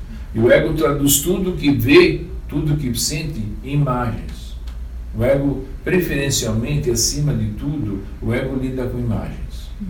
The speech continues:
Speaker 1: Então, quando o ego pressente uma determinada movimentação de conteúdos psicológicos durante a noite,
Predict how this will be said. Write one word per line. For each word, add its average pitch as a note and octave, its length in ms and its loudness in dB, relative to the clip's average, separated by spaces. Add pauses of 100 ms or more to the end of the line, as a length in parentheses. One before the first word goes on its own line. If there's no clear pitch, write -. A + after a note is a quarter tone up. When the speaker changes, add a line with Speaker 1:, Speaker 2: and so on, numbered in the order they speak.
(500)
Speaker 1:
Então, D3+ 340 2
quando D#3 340 0
o D3 100 6
ego D3+ 300 4
pressente C#3+ 680 4
uma A#2+ 140 -4
determinada A2+ 760 -2
movimentação A2 1000 -2 (240)
de G2+ 80 -2
conteúdos G#2+ 560 0
psicológicos - 1120 0 (300)
durante F#2+ 400 -4
a F#2+ 40 -4
noite, A#2 460 -4